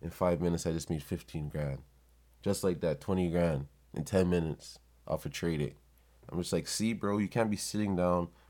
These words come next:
making your emotions get the best of you." Drive your emotions. Don't make your emotions drive you. Come on, man. You gotta get in control of yourself. There's only one you. Look that guy in the mirror and say, "Bro,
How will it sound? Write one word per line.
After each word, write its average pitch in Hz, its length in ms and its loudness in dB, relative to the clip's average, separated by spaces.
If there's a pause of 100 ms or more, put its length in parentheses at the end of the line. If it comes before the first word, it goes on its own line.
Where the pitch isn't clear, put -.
making 92 240 -4
your 90 100 -2
emotions 82 360 -2
get 87 180 -4
the - 60 -10
best 139 300 -2
of 80 120 -8
you." 71 160 -6 (1120)
Drive 113 340 6
your 113 140 4
emotions. 101 480 0
Don't 98 120 2
make 107 160 -2
your 98 100 0
emotions 85 440 -2
drive 78 340 -4
you. 90 280 -2 (580)
Come 98 140 -6
on, 101 200 2
man. 76 220 -2
You 76 60 -6
gotta 90 180 2
get 95 140 2
in 90 80 2
control 92 400 0
of 76 100 -2
yourself. - 540 -4 (480)
There's 107 160 2
only 120 180 6
one 107 300 6
you. 104 320 4 (100)
Look 90 220 -2
that 104 180 4
guy 98 140 4
in 101 100 4
the 95 80 4
mirror 95 240 4
and 90 100 2
say, 85 160 -2
"Bro, 80 400 2